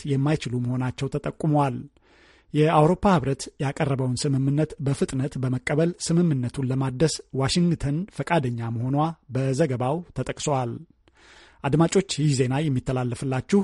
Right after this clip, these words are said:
ዋሽንግተን ዲ ሲ ከሚገኘው የአሜሪካ ድምፅ ራዲዮ ነው። ታይዋን ሌሎችንም የውጭ ልዑካን ቡድኖችን በደስታ እንደምትቀበልና በዩናይትድ ስቴትስ የተወካዮች ምክር ቤት አፈ ጉባኤ ናንሲ ፖሎሲ ጉብኝት በተበሳጨችው የቻይና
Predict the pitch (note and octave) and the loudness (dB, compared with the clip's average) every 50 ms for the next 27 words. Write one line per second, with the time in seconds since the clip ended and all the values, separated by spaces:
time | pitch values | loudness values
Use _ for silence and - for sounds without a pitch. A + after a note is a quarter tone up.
0 | - - D#3 C3+ C3 - G3 F#3+ E3 - C#3 B2+ A#2 A2 A#2+ A2+ - D3 - - | 0 -2 -2 -2 0 2 4 2 2 2 0 -2 -2 -2 -4 -4 -4 -6 -4 -2
1 | C3 B2+ C#3 D3 B2+ - A#2 A#2 B2 C#3+ F3 F3 C#3 C3 B2+ C3 - C3+ A#2+ B2 | -2 -2 -2 -2 -2 -4 -2 0 0 0 0 0 -2 -4 -4 -4 -2 -2 -2 -2
2 | B2 B2+ - C3 B2+ A#2 C3+ D#3+ - - - - - C3 C3 B2+ B2 C3+ C3+ B2+ | -4 -4 -4 -4 -4 -2 -2 -2 -2 -4 -6 -4 -4 -2 -2 0 2 2 2 2
3 | B2+ B2+ A#2+ B2 C#3+ - - - - _ _ _ _ _ _ _ _ _ _ _ | 2 0 -2 -4 -8 -14 -18 -20 -20 _ _ _ _ _ _ _ _ _ _ _
4 | _ _ _ _ - D#3+ E3 E3 E3 D#3+ D3+ D#3 F3+ G#3+ A3 A3 - - - - | _ _ _ _ 0 2 2 4 4 4 4 4 4 2 0 -2 -10 -14 -12 -6
5 | - C#3 D3+ D#3 D#3 D3+ - - E3 F3 F#3 G3+ G3+ D3+ D3 D3+ D3+ - - D3 | -2 0 2 2 2 0 0 2 2 4 4 4 4 4 2 2 2 0 -2 -2
6 | C#3+ D3 C#3 - C#3 C3 C3 B2+ A2+ B2+ C3 C3 C3 B2 - - F#3 F3+ F3 C#3+ | 0 -2 -2 -2 -4 -4 -4 -4 -4 -2 -2 -2 -2 -4 -2 0 0 0 0 0
7 | D3 C#3+ C#3+ D#3 - - - C#3+ D#3 F3 D3+ B2+ C3 D3+ E3 D#3+ - - D3+ - | 0 0 0 0 0 -2 -4 -4 -4 -2 -2 -2 0 0 0 0 -2 -4 -6 -8
8 | - - C3+ B2 G#2 C3 B2 B2+ B2 C3+ D3+ E3 F3 D3+ B2+ C3+ C3+ C3 C3+ C3 | -6 -6 -6 -6 -4 -4 -4 -2 -2 -2 -2 -2 -2 -4 -4 -4 -2 -2 -2 -2
9 | C3 C3+ C3+ - D#3+ C#3 - - - D#3 D#3 - - C3+ B2+ - C3+ B2+ A#2+ - | -2 -4 -6 -6 -8 -8 -8 -4 -6 -6 -4 -4 -6 -6 -2 -2 -4 -4 -4 -6
10 | - C3 B2+ B2 - - C#3 C3 - C3+ A#2+ C3 B2 - - - D3 C3+ - D#3+ | -6 -4 -4 -4 -4 -4 -6 -6 -6 -4 -4 -4 -6 -6 -6 -6 -6 -4 -2 -2
11 | C3+ C#3+ C3+ C3 A#2+ - C#3 C3+ C3+ C3 B2 B2+ A#2+ - B2+ - C3+ B2+ B2 A#2+ | -2 -2 -2 -2 -2 -2 -2 -2 -2 -2 -4 -4 -6 -8 -8 -6 -6 -4 -4 -4
12 | - C#3 A#2+ C3 B2+ C3+ C#3 C#3+ D#3 F#3+ - - - _ _ - - - _ - | -4 -4 -4 -4 -2 0 0 2 0 0 -2 -4 -18 _ _ -20 -20 -20 _ -8
13 | - C#3 D3 D3 - - F#3 D3+ C3 - - C#3 B2 - - - B2+ _ - - | -4 -2 -2 0 2 2 2 2 2 0 0 -2 -4 -4 -6 -8 -8 _ -6 -4
14 | C3 C3 C3 C3 B2+ - - C#3+ B2 B2+ B2+ | -2 -2 -2 -2 -2 -2 -4 -4 -2 -2 -2